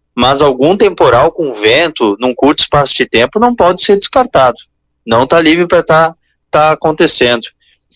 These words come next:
Eu, por exemplo, aqui eu tive um temporal de vento aqui de quebrar tudo ali por volta ali das quatro horas da manhã.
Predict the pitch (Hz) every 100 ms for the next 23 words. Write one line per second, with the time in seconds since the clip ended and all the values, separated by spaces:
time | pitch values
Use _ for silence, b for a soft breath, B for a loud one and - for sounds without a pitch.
0 | b 117 147 190 - 185 156 131 156 170
1 | 160 - 156 175 - 151 185 156 - 165
2 | 165 160 160 120 131 175 156 117 131 165
3 | 143 - 123 165 262 285 240 262 269 190
4 | 160 208 - 180 214 156 156 175 127 131
5 | 160 151 143 156 - - 131 160 156 147
6 | 147 147 139 123 113 135 202